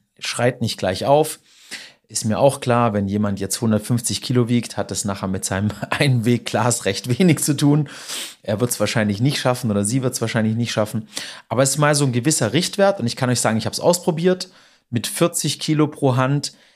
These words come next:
Ich schaffe es gerade so. Es kostet mich wirklich alles. Also ich hab's mir leichter vorgestellt, aber die Minute wird so abartig lang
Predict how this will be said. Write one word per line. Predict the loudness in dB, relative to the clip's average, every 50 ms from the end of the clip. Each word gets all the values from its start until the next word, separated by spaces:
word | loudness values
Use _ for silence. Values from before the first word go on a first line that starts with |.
| _ _ _ _
Ich | -4 -4 -4 -2
schaffe | 0 0 -2 0 0 -2 0
es | 0 0 0 0 -2 -8 _ _ 0
gerade | 2 2 2 2 0 -2 0 0 0 0 0 -2 -2 2 2 4 4 4
so. | 2 0 0 2 2 2 2 2 0 -2 -4 -10 _ _ _ _ _
Es | _ -8 -8 -2
kostet | 0 0 0 0 -2 -2 -2
mich | -2 -4 0 0
wirklich | 0 0 0 -2 -4 -4 -4 _
alles. | -2 0 0 0 0 -2 -4 -6
Also | -8 -8 -8
ich | -8 -6
hab's | -6 -6 -4
mir | -2 0
leichter | 0 2 2 2 2 2 0 0 -2 -2
vorgestellt, | -2 -2 -2 0 0 -2 -2 0 0 0 0 -2 -6 -12 _ -20 -20 -20 -20 _ _ _
aber | -6 -2 -2 -2
die | 0 2 2
Minute | 4 4 6 6 4 4 4 2 0 -2 0
wird | 0 -2 -2 -2 -4
so | -4 -4 0 2 2 4 4 4 2 0 -4 -4
abartig | -2 -2 -2 -2 -4 -4 -2 -2 -2 -2 -2 -2 -2 -2
lang | 0 2 2 2 2 2 0 -2 -4 -4